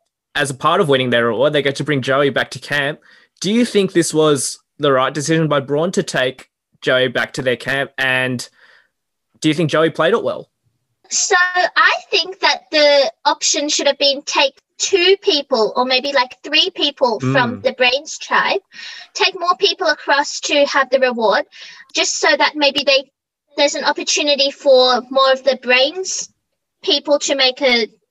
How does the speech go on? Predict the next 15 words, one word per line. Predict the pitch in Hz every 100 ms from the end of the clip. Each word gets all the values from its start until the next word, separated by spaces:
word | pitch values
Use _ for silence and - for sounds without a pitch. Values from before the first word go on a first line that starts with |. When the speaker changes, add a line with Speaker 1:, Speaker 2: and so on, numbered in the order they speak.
| _ _
Speaker 2:
further | 302 277 277
connection. | - 262 240 - 240
'Cause | - 277 -
I | - 440
think | 392 349
this | - -
actually | 320 - 311 277 277 - - - _ _ _ _
maybe | 302 294 294 302
puts | - 330 - - - -
a | 285
target | - 277 269 269
on | 269 240
Joey's | 262 269 302 285 240 -
back | - 208 - -
because | 247 254 233 214 -